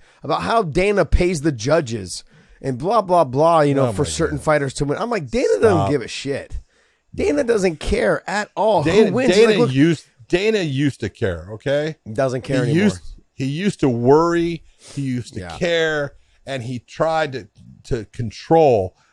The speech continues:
Speaker 2: How can you
Speaker 1: No.
Speaker 2: make it to where this guy, you know this guy's gonna win? And he
Speaker 1: Yeah.
Speaker 2: realized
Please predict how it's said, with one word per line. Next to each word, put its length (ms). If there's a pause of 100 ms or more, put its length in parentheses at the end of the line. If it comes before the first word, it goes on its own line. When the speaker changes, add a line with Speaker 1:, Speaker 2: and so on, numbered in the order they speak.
Speaker 2:
How 200
can 200
you 100
Speaker 1:
No. 60
Speaker 2:
make 180
it 100
to 80
where 100
this 140
guy, 160
you 160
know 200
this 140
guy's 260
gonna 180
win? 280 (500)
And 120
he 80
Speaker 1:
Yeah. 60
Speaker 2:
realized 580